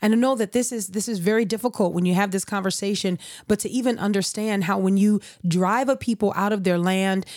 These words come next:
then allow other inhabitants to come in and try to change the name of the land so that you erase the history.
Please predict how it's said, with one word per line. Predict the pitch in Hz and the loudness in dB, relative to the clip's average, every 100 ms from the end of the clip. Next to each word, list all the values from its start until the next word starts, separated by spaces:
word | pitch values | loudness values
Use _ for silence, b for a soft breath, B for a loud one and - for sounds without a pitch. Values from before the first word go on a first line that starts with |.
| B | B
then | 180 214 - | 0 0 0
allow | 185 180 175 - | 0 0 0 0
other | 220 240 | 0 2
inhabitants | 220 190 202 202 202 196 | 0 0 0 0 -2 -4
to | - | -6
come | - 196 | -4 -2
in | 196 | 0
and | 180 | 0
try | - | 0
to | 185 | -2
change | 160 - - 247 247 214 | -2 -6 -4 0 0 0
the | 202 | 0
name | 196 190 208 | 2 2 0
of | 180 | 0
the | 175 | 0
land | 180 180 190 180 | 0 0 -2 -4
so | 180 | -4
that | 180 | -4
you | 185 196 | 0 2
erase | 196 175 190 208 | 2 2 2 0
the | 196 | -4
history. | 185 240 - 208 185 | -2 -4 -2 -2 -2